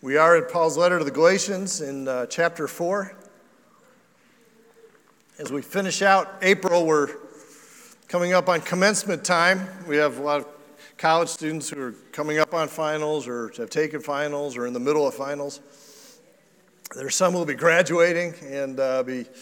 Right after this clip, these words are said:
going through commencement. Oh, I want to read you a little portion from a famous speech by a very non-religious, uh, David Foster Wallace, who was a fiction writer. He, he's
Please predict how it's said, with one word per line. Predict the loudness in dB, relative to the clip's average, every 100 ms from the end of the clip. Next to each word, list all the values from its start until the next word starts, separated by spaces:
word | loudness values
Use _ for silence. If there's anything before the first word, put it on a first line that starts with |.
| -20 -18 -4
going | -2 0
through | -4
commencement. | -6 -4 -2 -2 -2 -2 -4 -20 -20 -20 _
Oh, | 0
I | 2
want | 4 2
to |
read | 4 2
you | 4
a | 4
little | 2
portion | -2 -12 -2 0 0 -2 -6
from | -6 -6
a | -6
famous | -8 -6 -2 -2 -2
speech | -4 -4 -4 -4 -6 -8 -8 -8
by | -4 -2 -2 -4
a | -6 -6 -6 -8 -16 -16
very | -8 -6
non-religious, | -2 0 0 0 -4 -10 -18 -20 -16 -8 -4 -4 -6 -6 -6 -8 -8
uh, | -10 -10 -6
David | 0 0 -2 -10
Foster | -6 -4 -2 -4 -6
Wallace, | -2 0 0 0 -4 -8
who | -8
was | -8 -8
a | -10 -12 -20 -20 -20 -20 _
fiction | -6 -4 -4 -2
writer. | 0 2 0 -6 -18 -20 -20 -20 -20 -20 _ _ _ _
He, | -16 -12
he's | -10 -8 -8 -12